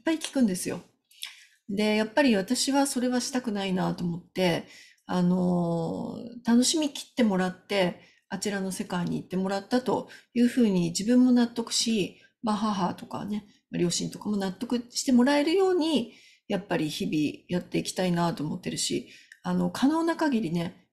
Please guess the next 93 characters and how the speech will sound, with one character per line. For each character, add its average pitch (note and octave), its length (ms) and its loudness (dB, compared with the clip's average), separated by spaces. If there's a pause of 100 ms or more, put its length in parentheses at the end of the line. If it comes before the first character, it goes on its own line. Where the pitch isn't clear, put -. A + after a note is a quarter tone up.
(140)
や G3 100 -8
っ - 20 -18
ぱ F#3 100 0
り E3+ 80 0
元 A#3 240 6
気 G#3 120 -8
で D#3 100 -4
い C#3+ 80 -6
て - 80 -4
ほ F3 120 -4
し E3+ 240 -2
い - 60 -12
と C#3 160 -4
思 F3 320 -4
っ - 100 -16
て - 220 -8
い F3 60 -4
ま E3+ 140 -2
す。 - 240 -8 (760)
ね、 G#3 380 -2
寝 G#3 120 0
た B3 120 2
き C4+ 100 0
り B3+ 80 6
に G#3 60 4
な F#3+ 100 -2
っ - 20 -4
て F3 100 -6
し F#3 120 -6
ま E3+ 100 -4
う E3 60 -8
と D#3+ 100 -8
連 G#3+ 200 -6
れ A3 60 -10
て A#3+ 100 0
行 - 80 -12
く - 40 -20
こ A3 80 -4
と F#3 100 -6
も F#3 100 -8
で F3+ 100 -4
き G#3 140 -6
な F3+ 120 0
い - 60 -6
の - 100 -10
で、 - 220 -12 (420)
で、 A3 80 -4
そ A3+ 140 -2
の A#3 100 4
た B3+ 100 2
め C4 120 6
の C4 400 4 (160)
心 B3 340 6
の B3 120 8
活 A#3+ 260 2
力 F#3+ 240 -4 (400)
<laughs> - 320 -8
を F3 60 -2
与 G#3 180 0
え G#3 40 0
る G#3+ 80 -2
た G#3+ 120 -2
め G#3 80 -2
に、 D3 260 -4
楽 C4 200 4
し C#4 180 0
い A#3+ 60 6
ね、 F3 280 -2
そ - 160 -8
の F#3 80 0
行 A#3 200 2
事、 G#3 140 -6
三 C4 220 2
ヶ C#4+ 80 -2
月 D4+ 180 -6
前 D4 180 0
か D#3 120 -4
ら D3 60 -4
言 D3 120 -4
っ - 40 -14
た F#3 100 -6
り F#3+ 80 -6
す - 100 -10
る E3+ 60 -8
こ E3 120 -10
と E3 120 -8
多 F#3+ 80 -4
い G3 60 -4
ん F3 60 -4
で D#3 80 -8
す - 100 -16
け - 100 -14
ど、 F3 240 -10